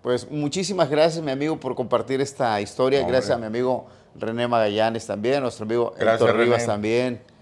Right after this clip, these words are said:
Speaker 1: por todo el
Speaker 2: Gracias.
Speaker 1: apoyo. Y, pues, aquí dejándole estas imágenes ahí, donde está, pues, las cenizas del señor Mario Almada. Y en ese día,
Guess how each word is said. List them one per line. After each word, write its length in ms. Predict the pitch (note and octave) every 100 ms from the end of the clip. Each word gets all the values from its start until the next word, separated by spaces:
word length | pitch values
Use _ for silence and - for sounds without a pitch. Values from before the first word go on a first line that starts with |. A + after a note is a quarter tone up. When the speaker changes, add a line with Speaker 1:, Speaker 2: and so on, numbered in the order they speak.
| _ - -
Speaker 1:
por 160 | G#2+ -
todo 120 | B2
el 60 | A#2+
Speaker 2:
Gracias. 160 | G#2+
Speaker 1:
apoyo. 240 | A#2 C3+ C#3
Y, 60 |
pues, 240 | C3 A2+ G#2+
aquí 160 | G#2+ C3+
dejándole 360 | C3+ C3 B2+
estas 260 | B2+ C3+ A#2+
imágenes 520 | A2+ A#2+ A#2+ A#2 A2
ahí, 400 | A2+ C3 D3+ - _
donde 360 | G#2+ G#2+ A#2+ A#2+
está, 280 | A#2 A2 -
pues, 280 | A#2 A2+ - - - -
las 440 | G2+ G2 F#2 F#2
cenizas 460 | A2+ G#2+ B2 C3+ B2
del 140 | G#2
señor 420 | F2 G2 A2 A#2 A#2 - - - -
Mario 640 | G#2 A2 A2+ A2+ A#2 A2+ -
Almada. 600 | G#2 G2 G2+ F#2+ F2+ - - -
Y 180 | C3 C3+
en 300 | C3+ C3+ -
ese 300 | D3 D3 E3
día, 680 | C#3 D#3 D3+ D3 C#3+ -